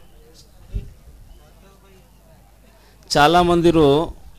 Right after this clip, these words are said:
పది రూపాయల బిల్లది అపోహ ఉంది. గవర్నమెంట్ ఏమో, బ్యాంకులో ఏమో ఇస్తున్నారు, తీసుకునే వాళ్ళు "మా ఊర్లో తీసుకోరయ్యా ఇది" అంటే,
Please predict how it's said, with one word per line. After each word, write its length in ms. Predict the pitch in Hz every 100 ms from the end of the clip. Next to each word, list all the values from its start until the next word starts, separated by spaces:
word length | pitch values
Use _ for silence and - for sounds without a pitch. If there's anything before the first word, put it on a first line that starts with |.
| - - _ _ _ _ -
పది 220 | 139 139
రూపాయల 380 | 160 165 170 170
బిల్లది 400 | 151 151 156 156
అపోహ 400 | 147 - 143 139
ఉంది. 360 | 127 110 95 92 - - - - _ _ _ _ _ _ _ _ - - 123
గవర్నమెంట్ 520 | 143 151 156 160 147
ఏమో, 160 | 156 151
బ్యాంకులో 520 | 139 147 151 147 156
ఏమో 160 | 156 151
ఇస్తున్నారు, 760 | 139 - 165 156 135 120 127 160 - - - - - - - -
తీసుకునే 420 | 202 - 220 214
వాళ్ళు 300 | 202 196 202
"మా 200 | 190 190
ఊర్లో 320 | 190 196 196
తీసుకోరయ్యా 640 | 190 185 - 190 180 175 170
ఇది" 360 | 156 156 - - - - - - - - - - - _ _ _ _ _ _ _ - - - - - - - -
అంటే, 680 | 139 160 - 175 135 170 -